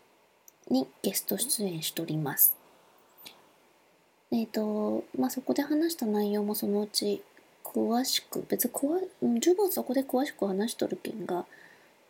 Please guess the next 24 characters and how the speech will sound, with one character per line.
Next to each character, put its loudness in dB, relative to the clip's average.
う -2
ん、 2
ま -2
た 0
こ -12
こ 2
で 0
話 -2
し -4
直 0
さ 0
ん 0
で -4
も -6
い -2
い -6
か -4
な -2
と -6
思 -4
う -6
と -6
け -6
ど -6